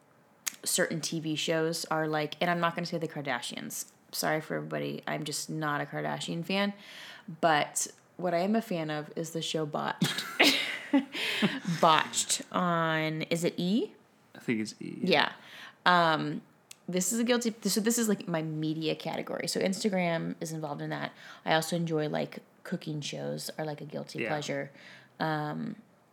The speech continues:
Speaker 1: but Botched is, like, it, there's just something about it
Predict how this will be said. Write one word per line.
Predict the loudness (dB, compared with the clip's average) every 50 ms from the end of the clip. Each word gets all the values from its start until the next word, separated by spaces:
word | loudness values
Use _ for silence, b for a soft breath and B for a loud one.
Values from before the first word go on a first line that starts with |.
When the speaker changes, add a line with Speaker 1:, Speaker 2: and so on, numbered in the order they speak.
| _ _ _ -14 -14 -14 _ _ _ -12 -8 -4 0
Speaker 1:
but | 2 2 2 2 0 -4 0
Botched | 2 2 2 2 0 -2 -2 -4 -4 -4 -2
is, | 0 0 0 0 -2
like, | -2 -2 -2 -2 -2 -2 -4 -6 -6 -8 -14 -20 -20 -20 -20 _ _ -20 _ _ _ _ -20 _ _ _ _ _ _ _
it, | -8 -4 -2
there's | 0 -2 0 -2
just | -4 -4 -2 0
something | 0 0 0 2 2 2
about | 2 2 2 0 0 0 0
it | 0 0 0 -2 -4